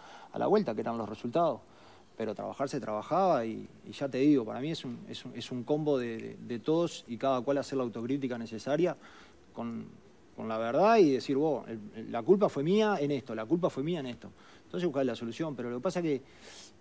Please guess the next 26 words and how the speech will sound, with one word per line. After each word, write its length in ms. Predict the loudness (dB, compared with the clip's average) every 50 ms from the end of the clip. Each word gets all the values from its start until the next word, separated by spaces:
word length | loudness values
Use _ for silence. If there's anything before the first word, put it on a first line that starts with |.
| -12 -8
mismo 260 | -6 -4 -4 -4 -4
también 260 | -4 -4 -4 -2 -2
en 100 | -4 -4
Peñarol 560 | -4 -6 -6 -2 0 0 2 2 2 0 -2 -8 -14 -20 -20 -20 -14 -8 -6
últimamente 840 | -6 -4 -4 -4 -4 -2 -2 -2 -4 -2 0 -2 -2 -2 -4 -8
es, 300 | -10 -12 -16 -20 -20 -16 -12
es 140 | -12 -10 -8
una 120 | -6 -6
ventana 300 | -4 -4 -2 -2 -2 -2
abierta 320 | 0 0 0 0 0 -2 -4
que 80 | -6
se 100 | -8 -10
sabe 240 | -6 -2 -2 -2 -2
todo, 420 | 0 0 2 2 2 2 2 0 -2
que 100 | -6 -8
se 140 | -6 -4
habla 220 | -2 0 0 0 -2
todo, 340 | 0 2 2 4 4 2 0
que 100 | -2 -4
todo 100 | -6 -4
el 60 | -4
mundo 160 | -4 -6 -6
sabe 200 | -6 -4 -4 -4
lo 80 | -4 -6
que 80 | -6
pasa. 300 | -4 -4 -6 -6 -8 -12